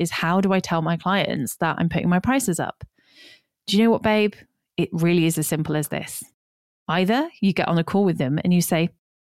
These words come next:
"Hi there, um, really love working together, really enjoying the projects,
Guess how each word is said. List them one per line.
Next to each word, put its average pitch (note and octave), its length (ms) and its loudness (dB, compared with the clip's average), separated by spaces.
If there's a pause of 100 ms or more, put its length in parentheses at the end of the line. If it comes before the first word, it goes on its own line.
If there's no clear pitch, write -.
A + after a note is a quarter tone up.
(140)
"Hi G#3+ 260 0
there, G3 500 2
um, E3+ 480 2
really G#3 320 4
love G#3 200 2
working F3 360 2
together, D#3+ 760 0
really F3 300 2
enjoying F3 560 4
the E3 80 -2
projects, D3+ 800 -2